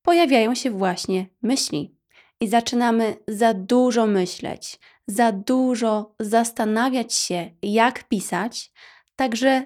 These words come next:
całkowicie nas to blokuje. A ja nie chcę, żeby coś was blokowało, więc dzisiaj odcinek o tym, jak pisać myśli, żeby lepiej zrozumieć siebie i postaram się zainspirować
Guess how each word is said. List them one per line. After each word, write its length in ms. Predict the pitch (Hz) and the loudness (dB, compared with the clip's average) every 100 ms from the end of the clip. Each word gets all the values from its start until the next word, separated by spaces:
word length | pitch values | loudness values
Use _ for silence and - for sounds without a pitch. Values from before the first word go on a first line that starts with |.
| - | -6
całkowicie 800 | - 254 240 233 202 240 233 240 | -4 -4 0 0 2 0 0 0
nas 360 | 214 208 208 | 0 -2 -4
to 120 | - 180 | -6 -4
blokuje. 600 | 185 180 - 165 151 147 _ _ _ _ _ _ _ _ | -4 -4 -6 -6 -6 -12 _ _ _ _ _ _ _ _
A 100 | 220 | 0
ja 140 | 214 | 2
nie 300 | 214 220 233 | 4 4 4
chcę, 460 | 240 - - 190 214 | 2 -6 -4 -2 0
żeby 280 | 214 196 214 | -2 -2 -4
coś 360 | - 214 226 | 0 0 2
was 200 | 196 202 | 0 -2
blokowało, 760 | 220 190 - 180 175 156 151 - _ - - _ | -2 -4 -4 -4 -2 -2 -6 -12 _ -20 -20 _
więc 240 | 202 202 202 | 0 0 -2
dzisiaj 560 | 190 226 - 233 233 - | -4 -2 2 2 2 -2
odcinek 920 | 208 - - 220 202 196 190 - - _ | -8 -8 -6 -2 0 -2 -4 -14 -20 _
o 160 | 214 220 | -4 -4
tym, 520 | - 233 220 220 - - | -4 -4 -2 -6 -10 -4
jak 360 | 190 214 - - | 0 2 0 -6
pisać 380 | 202 185 185 | -4 -4 -4
myśli, 520 | 185 170 - 180 185 202 | -4 -4 -6 -4 -2 -2
żeby 280 | 202 196 | -2 0
lepiej 460 | 196 202 220 220 214 | 2 2 0 0 -2
zrozumieć 540 | 190 190 185 196 185 | -2 -2 -2 -2 -2
siebie 440 | - 175 170 175 220 - - _ - | -4 -4 -4 -4 -4 -8 -20 _ 0
i 100 | 320 | 2
postaram 520 | 302 269 240 233 226 | 2 0 2 2 0
się 280 | - 214 - | 0 -2 -2
zainspirować 1080 | 208 233 233 233 - 233 247 247 170 170 - | 0 2 2 0 -2 0 2 0 -2 -6 -14